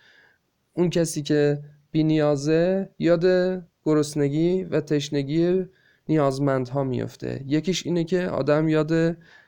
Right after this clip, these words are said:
گرسنگی و تشنگی قیامت میفته. پس ببینید وقتی اینجوری بیان کردیم دیگه اون شبهات به وجود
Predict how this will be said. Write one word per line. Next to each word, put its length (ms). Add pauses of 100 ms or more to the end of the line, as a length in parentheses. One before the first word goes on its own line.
گرسنگی 640
و 120
تشنگی 800 (440)
قیامت 580
میفته. 520 (1000)
پس 200
ببینید 440
وقتی 420
اینجوری 460
بیان 400
کردیم 880 (600)
دیگه 200 (140)
اون 200
شبهات 1000 (400)
به 80
وجود 640